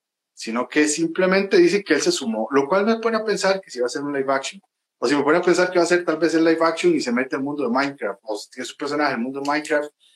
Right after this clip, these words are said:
y se viene a este mundo donde estamos nosotros. Todo muy confuso, especialmente por la característica de Minecraft, por la característica de cómo la jugabilidad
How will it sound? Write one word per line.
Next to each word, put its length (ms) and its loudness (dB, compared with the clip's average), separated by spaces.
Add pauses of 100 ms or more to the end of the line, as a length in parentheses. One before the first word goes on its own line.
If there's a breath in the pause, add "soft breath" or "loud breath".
(140)
y 60 -12
se 120 -2
viene 500 -2
a 220 -6
este 240 -8
mundo 300 -6
donde 240 -2
estamos 260 -6
nosotros. 440 -6 (600 loud breath)
Todo 200 4
muy 180 4
confuso, 480 4
especialmente 520 0
por 120 -10
la 40 -20
característica 720 -14
de 60 -16
Minecraft, 500 -10
por 100 -12
la 100 -16
característica 680 -6
de 100 -2
cómo 160 -6
la 80 -6
jugabilidad 640 -2